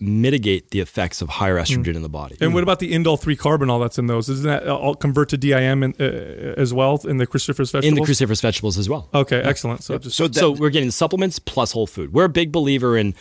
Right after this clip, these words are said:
Speaker 1: the best of functional medicine, orthomolecular medicine, modern supplements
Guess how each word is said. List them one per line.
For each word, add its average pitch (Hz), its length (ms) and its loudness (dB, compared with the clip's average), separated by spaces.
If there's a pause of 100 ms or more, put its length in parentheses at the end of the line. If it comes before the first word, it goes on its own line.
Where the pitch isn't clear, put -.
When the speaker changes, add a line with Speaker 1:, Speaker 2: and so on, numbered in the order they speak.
(260)
Speaker 1:
the 127 80 2
best 117 540 -2
of 107 260 2
functional 123 640 -2
medicine, 110 420 0
orthomolecular 110 600 0
medicine, 95 400 0
modern 104 360 0
supplements 95 560 0